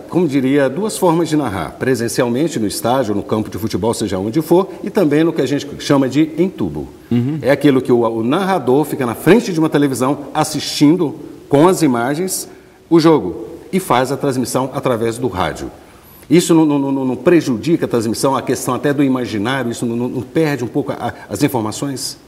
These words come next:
Speaker 2: Prejudica, e não só o rádio, mas a T V também. Nessa mesma entrevista que eu já fiz referência a você sobre o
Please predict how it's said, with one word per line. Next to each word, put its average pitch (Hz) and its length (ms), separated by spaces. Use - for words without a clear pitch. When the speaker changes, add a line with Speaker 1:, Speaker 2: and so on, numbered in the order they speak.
Speaker 2:
Prejudica, 143 800
e 147 60
não 160 240
só 147 240
o - 20
rádio, 131 400
mas 135 140
a 139 60
T 127 180
V 120 140
também. 95 400
Nessa 165 280
mesma 196 240
entrevista 139 400
que 117 60
eu 117 60
já 110 100
fiz 104 220
referência 104 600
a 104 40
você 98 420
sobre 101 420
o 90 280